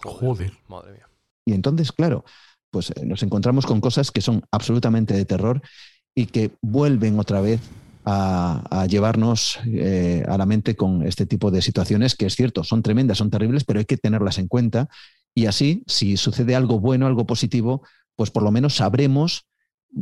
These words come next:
Speaker 3: quizá, o intuyemos, o intuyamos por qué, eh, no se llevan a cabo, es decir, por qué no se aprieta el botón. Bueno, pues porque se puede dar todo este escenario tremendo y terrible.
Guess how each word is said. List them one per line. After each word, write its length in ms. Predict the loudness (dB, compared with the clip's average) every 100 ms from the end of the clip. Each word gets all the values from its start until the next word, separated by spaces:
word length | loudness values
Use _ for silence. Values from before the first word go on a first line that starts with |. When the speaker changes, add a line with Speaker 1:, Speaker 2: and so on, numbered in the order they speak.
| -6
Speaker 3:
quizá, 420 | -2 0 2 2 2
o 200 | 0 0
intuyemos, 640 | 2 0 0 2 2 0 -2
o 80 | -2
intuyamos 640 | -2 0 0 2 0 -2 -6 -4
por 220 | -2 -2
qué, 300 | 0 0 0 _ -2
eh, 240 | 0 2
no 300 | 2 2 2
se 160 | 0 0
llevan 300 | 2 2 0
a 80 | 0
cabo, 300 | 0 0 0
es 60 |
decir, 240 | 0 -2 -2
por 100 | 0
qué 100 | 0
no 60 |
se 100 | 0
aprieta 280 | 0 0 0
el 60 | 0
botón. 240 | 0 2
Bueno, 160 | 2 0
pues 160 | -2
porque 240 | -2 -2 -2
se 120 | 0
puede 200 | 0 2
dar 180 | 2 0
todo 200 | 0 0
este 220 | 0 -2
escenario 480 | -2 0 0 0 0
tremendo 380 | 0 2 2 0
y 40 |
terrible. 480 | 0 0 0 0